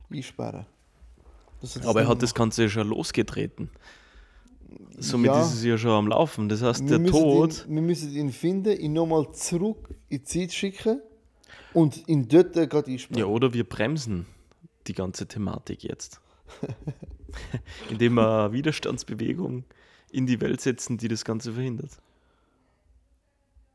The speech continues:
Speaker 1: Könnte man machen, ja.
Speaker 2: Ja.
Speaker 1: Ich, ich, ich persönlich sage einfach nur, passet auf. <laughs> Okay? Weil du weißt nie, was,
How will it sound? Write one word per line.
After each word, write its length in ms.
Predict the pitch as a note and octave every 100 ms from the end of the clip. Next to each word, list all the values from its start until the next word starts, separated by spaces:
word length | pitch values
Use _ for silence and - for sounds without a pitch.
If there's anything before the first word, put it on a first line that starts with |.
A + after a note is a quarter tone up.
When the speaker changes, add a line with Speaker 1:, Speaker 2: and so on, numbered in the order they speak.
| _ _ _ _ -
Speaker 1:
Könnte 260 | C3+ D3+ E3
man 180 | D3+ C#3
machen, 300 | D3+ - A2
ja. 180 | C3+ - _ - E3+
Speaker 2:
Ja. 220 | D3+ C3+ _ _ _ _
Speaker 1:
Ich, 160 | - C#3
ich, 280 | - E3 -
ich 340 | - F#3+ F#3+ -
persönlich 580 | C#3+ C#3+ E3+ E3 E3 E3 - _ _ _ _ _ _
sage 320 | - D3 C#3
einfach 280 | C3+ C3 A#2+
nur, 340 | C3+ C#3 D3 - _ - - - _ -
passet 420 | D3+ D#3+ C#3+ A#2+
auf. 360 | D3 B3 - _ - - G3 C4
<laughs> 80 | - - _ - - - _ _ _ -
Okay? 400 | B2 D3 G3+ B3+ - - - - - C3
Weil 280 | C#3 E3 D3+
du 140 | D3
weißt 320 | D#3 D#3+ C#3+
nie, 160 | E3 F3
was, 260 | D#3+ C3+